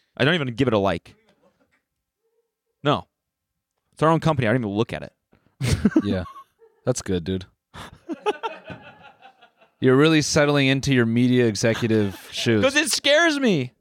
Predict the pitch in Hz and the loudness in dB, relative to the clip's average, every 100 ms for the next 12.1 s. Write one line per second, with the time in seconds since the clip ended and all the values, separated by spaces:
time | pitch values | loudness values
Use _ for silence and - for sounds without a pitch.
0 | _ _ _ - 95 95 127 131 101 95 | _ _ _ -8 -4 -2 -2 -4 0 2
1 | 92 - _ _ _ _ - 165 180 175 | 0 -4 _ _ _ _ -8 -6 -2 -2
2 | 156 170 170 190 185 147 170 180 170 151 | 0 -2 0 0 2 2 2 2 0 -4
3 | - _ _ _ _ _ _ _ 131 139 | -12 _ _ _ _ _ _ _ -2 0
4 | 113 117 110 85 71 76 85 95 117 _ | 2 2 0 -4 -12 -12 -10 -10 -12 _
5 | _ _ _ _ _ 117 120 127 110 78 | _ _ _ _ _ -2 2 2 0 -4
6 | - _ _ _ _ _ _ _ _ _ | -14 _ _ _ _ _ _ _ _ _
7 | 120 123 127 113 95 123 131 110 110 110 | -2 2 2 2 2 0 0 0 0 0
8 | 101 - 113 95 98 104 - - 101 123 | -2 -4 -6 -4 -2 -4 -6 -6 -4 -6
9 | - - _ 107 90 85 _ _ _ _ | -8 -18 _ -8 -8 -10 _ _ _ _
10 | - 123 120 120 123 120 110 107 104 92 | -6 -2 0 0 2 2 2 2 2 0
11 | - 98 95 92 104 95 - 98 95 95 | -2 -2 0 0 0 -2 -2 -2 -2 -2
12 | 107 | -4